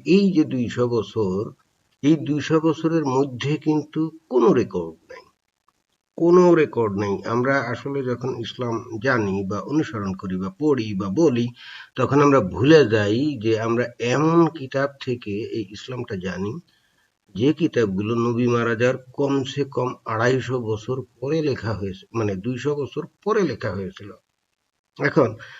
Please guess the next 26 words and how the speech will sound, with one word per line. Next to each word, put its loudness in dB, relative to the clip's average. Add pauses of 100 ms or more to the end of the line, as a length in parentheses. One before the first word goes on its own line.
(160)
দুইশো 2
বছর 0
পরে 4
তাও 4
কারা 0
লিখলো? 0
যারা 0
নাকি, -2 (240)
যাদের 0
বাড়ি 2
নাকি -2
ইরানে। -2 (1300)
এখন 0 (540)
এদের 6
মাতৃভাষা 4
আরবিও 4
ছিল -2
না, -10 (140)
এদের -6
মাতৃভাষা 0
ছিল -4
ফার্সি। -6 (560)
এখন 2 (100)
এই 2
ব্যক্তিগুলো 2
যা 4